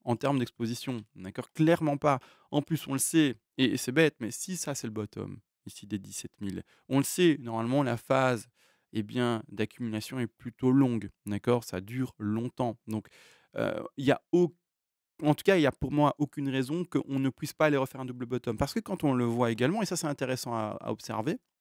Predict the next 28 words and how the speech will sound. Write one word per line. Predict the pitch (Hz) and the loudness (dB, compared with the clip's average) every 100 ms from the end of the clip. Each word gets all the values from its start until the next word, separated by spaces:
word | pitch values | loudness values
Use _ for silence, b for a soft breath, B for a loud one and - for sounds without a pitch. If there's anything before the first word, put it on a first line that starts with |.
| _ _ _ _ _ - - | _ _ _ _ _ -16 -4
eh | 113 | 2
bien, | 131 | 4
chaque | 156 113 | 2 -2
fois, | - 107 160 B B | 0 2 2 B B
alors | 143 139 | 4 4
oui, | 160 - _ _ | 2 -4 _ _
hein, | 107 117 | -2 0
là, | 120 127 117 | 2 0 0
ça | 95 | -6
a | |
été | 92 98 | -2 0
long, | 107 165 196 - | 0 -2 -6 -16
donc | 104 | -8
ça | 104 | -6
a | |
duré | 104 107 | -4 -4
de | 104 | -4
décembre, | 95 107 - 143 147 147 101 - _ _ _ | 0 -2 2 2 2 0 -4 -10 _ _ _
allez, | - 78 | -14 -12
de | 82 | -10
décembre | 107 110 - 131 127 110 - | -4 -2 0 0 0 -2 -2
à, | 117 123 117 - | 0 0 0 -6
euh, | - | -16
pour | - | -18
sortir | - - - | -18 -18 -8
de | 117 | -4
ce | 113 | -4
range, | - 123 117 | 0 0 0